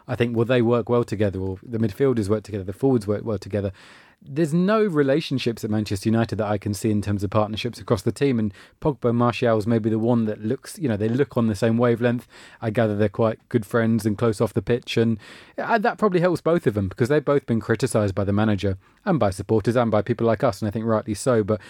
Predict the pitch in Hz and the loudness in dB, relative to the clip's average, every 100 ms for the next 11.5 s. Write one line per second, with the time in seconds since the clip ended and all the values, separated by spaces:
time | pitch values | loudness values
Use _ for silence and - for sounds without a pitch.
0 | - - 120 147 123 110 101 107 98 117 | -16 -8 -2 0 2 2 2 -2 0 0
1 | 113 104 104 104 101 - - _ 120 - | 2 0 2 0 0 -6 -20 _ -10 -6
2 | 120 107 - 107 107 110 107 110 107 110 | -6 -6 -4 -2 -2 -2 0 2 2 2
3 | 123 123 190 143 120 - 107 98 127 117 | 2 2 -2 -2 -4 -4 -8 0 2 2
4 | 98 110 110 113 151 139 113 98 104 101 | -2 -8 -4 0 0 0 -2 0 0 2
5 | 113 101 95 107 92 92 107 95 95 - | 0 -2 -2 -4 -6 -2 -4 -2 -8 -8
6 | - _ - 104 95 104 98 127 - - | -20 _ -4 -4 2 0 2 -2 -2 -8
7 | 95 104 98 - - - - - 131 139 | -2 2 2 -2 -20 -20 -20 -8 -2 0
8 | 117 113 117 120 113 123 123 107 104 - | 0 0 0 0 0 0 0 -2 -2 -6
9 | 135 - 147 - 131 135 - 120 104 120 | -8 -4 -4 0 0 0 -2 -2 0 2
10 | 110 113 110 - 104 101 101 101 - - | 2 2 2 2 2 2 0 -2 -8 -14
11 | - 107 101 101 101 | -6 -2 0 0 -2